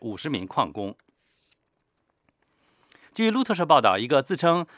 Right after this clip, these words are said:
突厥斯坦伊斯兰党的组织日前在网站上发表视频，宣称对四月三十号乌鲁木齐火车南站爆炸案负责。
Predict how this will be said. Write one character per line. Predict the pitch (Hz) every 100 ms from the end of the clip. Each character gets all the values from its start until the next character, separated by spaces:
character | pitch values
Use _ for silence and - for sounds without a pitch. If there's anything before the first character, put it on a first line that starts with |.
| - _ -
突 | 277 269
厥 | 175
斯 | 175 -
坦 | - 107 107 -
伊 | 208
斯 | -
兰 | 208 131 175
党 | 95
的 | 90 143
组 | 107
织 | 80 123 139
日 | - 180
前 | - 104
在 | 113 135 110
网 | 117 90 104
站 | 185 127
上 | 120 101
发 | 95 165
表 | 151 170
视 | -
频， | - 98 82 139 - -
宣 | - 190
称 | 180 185 147
对 | 151 139
四 | - 247
月 | 160
三 | - 214 226
十 | -
号 | 147 95 - -
乌 | 220 254
鲁 | 151 113
木 | 190 170
齐 | - 170
火 | 120 104
车 | 98 185
南 | 170 110 156
站 | 214 135
爆 | 156 123
炸 | 123
案 | 123 113
负 | 131
责。 | 95 87